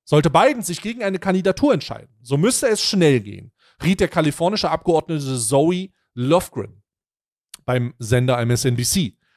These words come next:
Man brauche ein transparentes öffentliches Verfahren. Sie glaube nicht,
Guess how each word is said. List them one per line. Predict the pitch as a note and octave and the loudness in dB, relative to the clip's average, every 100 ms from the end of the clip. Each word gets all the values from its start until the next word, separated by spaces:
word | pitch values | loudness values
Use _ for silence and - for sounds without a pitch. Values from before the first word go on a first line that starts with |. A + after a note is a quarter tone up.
| - | -4
Man | C3+ | 0
brauche | C3+ F3+ G3+ | 4 2 2
ein | E3+ E3 | 0 -2
transparentes | - E3+ - D#3 E3+ G#3+ | 0 -2 2 2 2 2
öffentliches | F3+ F#3 E3+ E3 | 0 0 -6 -6
Verfahren. | - E3+ F3+ E3+ A2+ - _ _ _ _ | -2 -2 0 -2 -2 -8 _ _ _ _
Sie | D3 | -4
glaube | C#3 D#3+ E3 | 2 4 4
nicht, | G3+ B3 - | 2 -2 -8